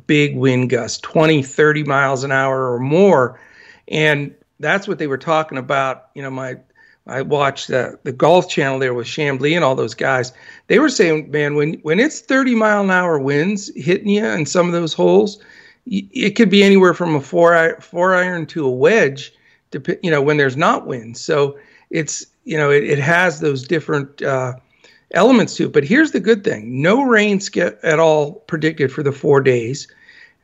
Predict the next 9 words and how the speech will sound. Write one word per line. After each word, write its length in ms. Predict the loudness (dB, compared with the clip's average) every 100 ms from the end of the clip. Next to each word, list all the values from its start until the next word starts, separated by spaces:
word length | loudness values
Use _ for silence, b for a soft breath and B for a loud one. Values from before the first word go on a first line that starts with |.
| b
Temperatures 680 | 0 0 0 -2 -2 -4 -8 -8
all 340 | -2 0 0 -2 -12 -12
between 420 | -12 -6 -4 -4
seventy-five 800 | 0 0 2 -2 -2 0 0 -2
and 100 | -4
eighty-six 720 | -6 -8 -6 -2 -4 -4 -20 -12
all 240 | -6 -6
four 260 | -4 -4 -2
days. 480 | -2 -2 -4 -8